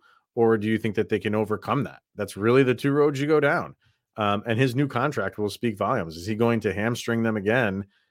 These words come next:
Well, he didn't. I mean, he, I guess he left some money on the table for the Leon Draisaitl thing, but that was it. You know, you need, you need to leave money on the table for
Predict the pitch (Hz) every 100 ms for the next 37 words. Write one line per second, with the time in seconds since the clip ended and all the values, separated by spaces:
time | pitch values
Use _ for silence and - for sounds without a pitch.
0 | _ 101 92 92 107 104 98 92 87 -
1 | 107 - 98 98 - 107 101 - 101 95
2 | 90 85 98 87 85 - 87 80 _ -
3 | 95 101 95 87 98 110 - 87 85 85
4 | 87 113 98 117 - _ _ _ _ _
5 | _ 107 95 104 123 139 139 147 165 147
6 | 143 135 139 131 123 131 131 113 107 -
7 | 117 110 104